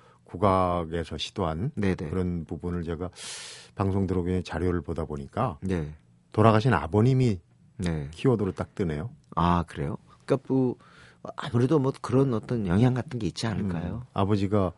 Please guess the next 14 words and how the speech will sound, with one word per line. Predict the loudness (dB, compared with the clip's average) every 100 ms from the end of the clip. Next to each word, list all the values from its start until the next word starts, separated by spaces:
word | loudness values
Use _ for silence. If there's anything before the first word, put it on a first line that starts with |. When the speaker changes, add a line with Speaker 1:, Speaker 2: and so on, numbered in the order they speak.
| -2
Speaker 2:
예. | 0 0 -2 -8 2
Speaker 1:
음악하는 | 6 6 6 2
걸 | 4 2
굉장히 | 0 0 0
반대를 | -2 0 0 0
하셨는데 | -2 -4 -4 -2 2
Speaker 2:
예, | 2 2
예, | -2 -2 -6
예. | -10 -16 _ _ -6
Speaker 1:
이제 | -2 0 0 0 -4 -10 _
공-, | 4 6 6
Speaker 2:
음. | 4
Speaker 1:
다른 | 4 6
공부한다고 | 8 6 6 6 4 2 2